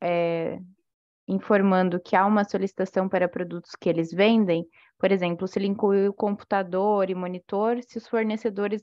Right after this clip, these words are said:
deles que vendem esses tipos de produto, eles vão receber esses e-mails, ou vai ser um disparo manual?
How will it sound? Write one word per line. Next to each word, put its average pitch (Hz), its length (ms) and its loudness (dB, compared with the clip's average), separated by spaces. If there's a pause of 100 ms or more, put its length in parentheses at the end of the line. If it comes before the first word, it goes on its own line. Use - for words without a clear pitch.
deles 196 400 -2
que 220 160 -6
vendem 196 480 0
esses 190 240 -6
tipos 202 280 -2
de 196 80 -4
produto, 208 640 -2 (400)
eles 214 260 2
vão 214 340 6 (380)
receber 208 540 4
esses 214 260 0
e-mails, 175 540 0 (100)
ou 196 160 2
vai 196 160 2
ser 196 160 -4
um 190 80 -4
disparo 185 480 -2
manual? 185 640 0